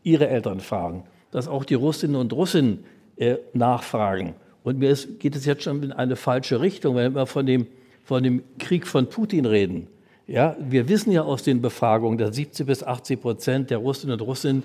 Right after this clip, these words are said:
das Vorgehen des Präsidenten unterstützen. Ja, das kann in fünf Jahren völlig anders sein im, im Nachhinein. Aber noch ist es so. Deshalb können wir auch, wird, wird das, was jetzt geschehen ist, sehr, sehr lange und nachhaltige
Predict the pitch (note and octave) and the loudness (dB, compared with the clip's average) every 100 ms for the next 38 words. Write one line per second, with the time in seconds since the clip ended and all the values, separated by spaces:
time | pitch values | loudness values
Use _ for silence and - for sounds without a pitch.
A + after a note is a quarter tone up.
0 | - - _ C3 A#2 C#3 C3 C3+ B2 - | -8 -20 _ -4 0 0 2 0 -2 -2
1 | C3 B2 A#2+ C3+ - C3+ C3 B2 G#2 - | -2 0 0 -2 -2 -4 -2 -4 -4 0
2 | A3 - A#2+ - - _ _ _ _ _ | 0 2 0 0 -12 _ _ _ _ _
3 | - A2 D#3 D#3 C#3+ - - C#3+ D#3 - | -2 2 2 2 -2 -2 0 0 0 0
4 | C#3+ - D3+ C#3+ D3 C#3+ C3+ C3+ A#2 C3+ | -2 2 2 4 4 4 2 0 0 0
5 | F3+ F#3 C#3+ C3+ A#2 G2+ A2 A2 A#2+ A#2 | 2 2 2 2 2 0 -6 -10 -8 -6
6 | A2+ G2 A#2 G#2 F2+ F2+ - - - A#2+ | -4 -4 -4 -4 -6 -10 -14 -14 -2 2
7 | C#3 - G#3 - D3 - G2+ D#2 - - | 2 2 -2 2 2 2 -2 -4 -10 -20
8 | _ - C3 A2+ D3 D3 - D3 C#3 C#3 | _ -4 0 4 2 2 -2 0 2 0
9 | C#3 D3+ - - - - B2+ C#3 C#3 C3+ | 2 0 -2 -14 -20 -20 -10 -8 -6 -2
10 | B2+ - C3+ D#3+ D3 C#3 C#3+ - G#2 F2+ | -2 0 0 0 -2 0 0 0 -8 -2
11 | C3+ D3+ D#3+ E3 - - - _ _ _ | 0 2 0 -4 -6 -14 -20 _ _ _
12 | _ - F#2 B2 D#3+ F3 E3+ C#3 B2 C#3 | _ -14 -4 2 4 4 4 2 2 4
13 | C#3 A2 A#2 D3 C#3 A2+ A2 C3 C#3 B2+ | 4 4 4 2 0 -2 0 0 0 0
14 | B2+ B2 B2+ | 2 2 2